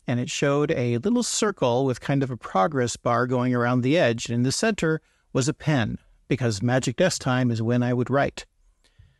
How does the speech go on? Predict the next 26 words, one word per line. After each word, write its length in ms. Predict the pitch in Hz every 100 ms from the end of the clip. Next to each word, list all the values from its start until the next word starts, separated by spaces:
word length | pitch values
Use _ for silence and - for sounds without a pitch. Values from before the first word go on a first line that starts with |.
| _ _
And 120 | 113
at 60 |
the 80 | 127
bottom, 520 | 117 247 226 123 180 - _ _ _ _ _ _ _
it 140 | 123
had 200 | 120 123
a 40 | 120
little 220 | 117 113
pause 420 | - 185 220 220
button 400 | 208 240 269 285 - _ _ _ _ _ _ _
and 520 | 139 151 170 180 185 -
a 80 |
little 220 | 131 160 175
thing 240 | 156 151
that 120 | 131
said 260 | - 143 127
there 120 | 120
were 140 | 110
six 480 | 110 - 190 - -
minutes 400 | 143 143 143 -
left. 480 | 147 - 160 - - _ _ _ _ _ _ _ -
I 120 | 127
actually 420 | 175 190 - 170
took 280 | - 247 -
that 160 | 220
screenshot 680 | - - 220 220 139 117 -